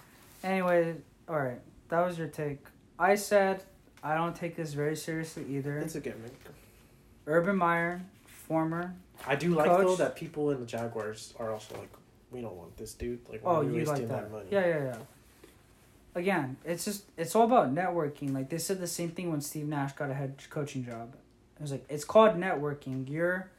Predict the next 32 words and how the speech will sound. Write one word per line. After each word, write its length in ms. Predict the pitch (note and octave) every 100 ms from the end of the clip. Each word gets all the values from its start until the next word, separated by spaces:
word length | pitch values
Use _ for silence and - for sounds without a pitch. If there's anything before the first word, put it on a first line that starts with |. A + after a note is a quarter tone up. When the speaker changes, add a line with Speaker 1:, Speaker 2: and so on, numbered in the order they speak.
| _ _ _ _ _ -
Speaker 1:
friends 340 | - D#3 F3 F3+
with 140 | G3+
this 140 | F3 E3+
person. 520 | - E3 D#3 E3 D3+
You 140 | D#3
Speaker 2:
Yeah, 40 | E3+
Speaker 1:
train. 320 | - D#3 D3
Speaker 2:
like 100 | D3+
Nolan. 380 | F3 F3+ C#3+ C3+ - _ _
Speaker 1:
Yeah, 300 | F3+ G3 C#3+ C3 C#3+
you're, 340 | C#3+ D#3+ D3+ D3
you 340 | C#3 F3 G3+ G3+
trained 680 | - F#3+ F3+ F3+ F#3+ G3+ G#3 _ _ _ _ _ _ _ _ _ _ -
Kevin 320 | E3 D#3+ E3+
Durant 400 | E3+ E3+ E3 E3+
and 100 | D#3
Kyrie 340 | - D3+ D#3
Irving 280 | D#3 D#3 D#3
in 120 | C3 D3+
the 60 |
offseason, 720 | B2+ B2 C#3+ - D3+ D#3+ F3 F3+ -
personally. 580 | - D#3 D3+ D#3+ E3 F3+ - _ - _
Of 200 | F3+ F3
course 320 | - A3+ A#3+
they're 100 | A#3+
gonna 140 | A3 F#3
vouch 240 | E3 D3+
for 120 | -
you. 140 | C#3 B2
It's 120 | C#3
called 220 | - F#3+
networking. 560 | F#3 G3 D3+ D3 C#3+ B2+